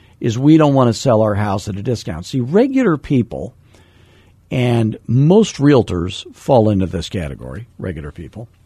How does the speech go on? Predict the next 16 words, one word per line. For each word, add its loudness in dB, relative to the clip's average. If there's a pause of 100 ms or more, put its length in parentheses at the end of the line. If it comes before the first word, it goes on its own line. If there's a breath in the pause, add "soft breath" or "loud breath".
(200)
slightly -6
di-, -10
different. -12 (920 loud breath)
They 4
think -2 (420)
that 0
the 0
quicker 2
your 2
house 0
sells, -6 (220)
the 2
less 2
you -2
get. -6 (300)
Actually, -2